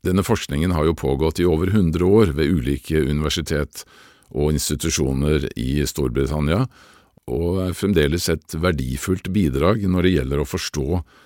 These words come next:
den menneskelige syke og hvordan såkalte paranormale fenomener opptrer i dagliglivet. Vel,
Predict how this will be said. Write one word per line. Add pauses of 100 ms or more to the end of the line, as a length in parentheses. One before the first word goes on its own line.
(120)
den
menneskelige
syke (100)
og
hvordan
såkalte
paranormale
fenomener
opptrer (100)
i
dagliglivet. (720)
Vel,